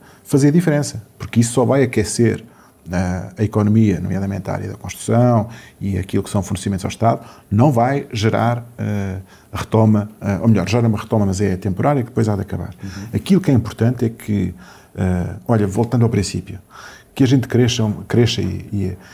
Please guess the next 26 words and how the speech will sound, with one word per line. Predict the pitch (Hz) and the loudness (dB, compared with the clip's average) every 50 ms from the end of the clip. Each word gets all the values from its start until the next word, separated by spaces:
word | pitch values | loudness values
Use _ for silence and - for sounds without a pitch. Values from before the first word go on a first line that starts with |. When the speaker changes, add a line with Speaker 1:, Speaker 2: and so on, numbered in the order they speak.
| - - - - | -20 -14 -8 -6
Speaker 1:
e | 104 | -2
consiga | - 117 113 - - 110 107 | 0 0 2 4 4 2 2
ter | 110 113 113 107 101 | 2 2 2 0 2
um | 107 | 0
bocadinho | 92 - 110 104 110 107 | 0 0 0 2 2 0
de | 98 | -2
decência | - - - - 104 98 95 - 113 117 120 - - - - - - - _ - - - | -2 -4 -2 0 0 0 0 -2 -4 -6 -6 -8 -14 -20 -20 -20 -20 -20 _ -10 -2 4
e | 113 | 4
na | 113 120 | 6 6
decência | 117 117 - 120 110 101 - 117 | 4 4 2 0 0 2 0 -2
ter | - - - 110 107 | 0 2 2 4 4
a | 110 104 | 4 2
negociação | 101 101 92 92 - 110 - - 107 104 98 | 0 -2 -4 -4 -4 -4 -4 -2 -2 -4 -4
que | - - | -4 -4
seja | - 98 92 92 | -4 -4 -4 -4
séria. | 90 - - - - - - - - - - - - | -4 -6 -8 -10 -12 -14 -16 -18 -20 -20 -18 -6 0
Hoje | 120 131 135 127 110 107 | 2 4 4 4 2 2
um, | 110 110 104 - - | 0 0 0 -2 -2
um, | 110 110 101 98 98 98 95 - 104 | -2 0 0 0 -2 -4 -4 -2 2
um | 110 120 | 2 4
ex-secretário | 123 120 - - - - 110 110 | 4 2 0 -4 -2 -2 -2 -2
de | - | -4
Estado | - - 104 98 98 98 98 101 101 - - - - - - _ | -4 -2 -2 -2 -2 -2 -4 -6 -10 -10 -12 -16 -20 -20 -10 _
das | - 107 104 | 0 0 2
Finanças | - 107 104 90 90 - 104 - | 2 2 2 0 0 -2 -4 -4
socialista | - - 110 98 104 107 104 - - 110 113 | -2 0 0 2 2 0 -2 -4 -6 -8 -10